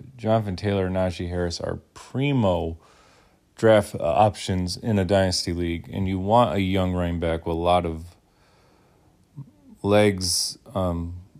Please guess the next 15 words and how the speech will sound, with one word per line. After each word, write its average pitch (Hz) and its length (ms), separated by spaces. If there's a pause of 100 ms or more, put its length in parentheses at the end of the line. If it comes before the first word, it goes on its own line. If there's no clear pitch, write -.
(180)
left, 95 500 (1080)
you 107 80
know, 85 240
not 85 300
a 85 40
lot 85 160
of 85 60
mileage 82 540 (260)
on 87 160
their 82 160
legs. 71 640 (1500)
So, 104 420
um, 90 460 (340)
that's 123 400
the, 110 520